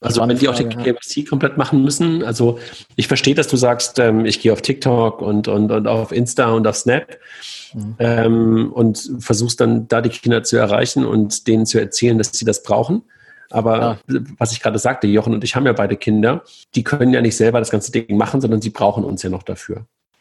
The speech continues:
Speaker 2: Ja, da bin ich super ehrlich. Ähm, das ist genau der Punkt, den du ansprichst. Das ist ein Punkt, da, äh, diskutieren wir im Team gefühlt jeden Tag drüber. Und wir sprechen momentan auch mit relativ vielen Marketingagenturen oder, ja, Agenturen, die uns eben beim Markteintritt unterstützen möchten.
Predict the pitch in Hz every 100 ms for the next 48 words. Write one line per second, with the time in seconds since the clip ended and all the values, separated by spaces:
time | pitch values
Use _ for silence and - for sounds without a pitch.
0 | _ - - 120 131 135 147 156 147 135
1 | 147 160 156 - 127 127 123 123 143 -
2 | - 139 131 147 147 - 160 151 131 135
3 | - 143 131 - _ - - _ - 120
4 | 147 151 147 127 120 120 113 117 - -
5 | 123 131 - 147 143 131 127 147 131 -
6 | 127 - 139 123 131 123 - 131 - 123
7 | 113 110 117 117 - 127 127 123 123 117
8 | 123 127 120 120 - _ _ _ _ _
9 | - 127 143 135 123 143 143 135 123 123
10 | 135 139 143 139 127 123 - 135 135 131
11 | 110 110 101 107 101 113 117 117 139 135
12 | 123 117 - 120 117 113 123 123 120 120
13 | 120 113 - - 160 - 147 131 127 131
14 | 123